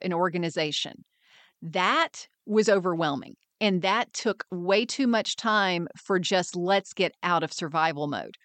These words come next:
So my question to her was, "Okay, let's work through what are the types of outfits you need for work, for home, for different activities.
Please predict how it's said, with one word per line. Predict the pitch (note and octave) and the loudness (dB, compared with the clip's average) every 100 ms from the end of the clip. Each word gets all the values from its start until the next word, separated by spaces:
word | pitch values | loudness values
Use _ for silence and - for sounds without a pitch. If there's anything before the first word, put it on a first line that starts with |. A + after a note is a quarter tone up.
| _ - _ - | _ -20 _ -2
So | A#3 | 2
my | G3+ G3+ B3+ | 4 4 2
question | C#4+ B3+ - A3+ | 0 0 0 -2
to | G3+ | -2
her | F#3+ A3 A3+ | 0 0 2
was, | G3+ D#3+ D3+ D#3 - - _ _ _ _ _ - | 2 2 2 -2 -6 -16 _ _ _ _ _ 0
"Okay, | G#3+ C#4 C4+ F3 | 2 4 2 4
let's | E3+ F#3 - | 2 0 -2
work | G3+ A#3 A#3+ | 0 2 0
through | - A3 G3 F3+ | -6 0 2 2
what | E3+ F#3+ | 2 0
are | F#3 | 0
the | F3 | -4
types | - - G#3 A3 - | -6 -4 -2 -2 -2
of | B3 - | -2 0
outfits | G3 - G#3+ F#3+ - | -2 -2 -4 -2 -2
you | F#3+ | -2
need | F3+ F3 D#3+ | -2 -2 -4
for | - E3 | -6 -4
work, | E3+ F#3 F3+ | 2 2 0
for | - F3 | -6 -4
home, | F#3 F#3+ F3+ | 0 0 0
for | - F3+ | -2 -4
different | F3+ - F3 | -4 -4 -4
activities. | E3 - F#3 D3+ D#3 D3 - | -4 -4 -6 -4 -4 -6 -8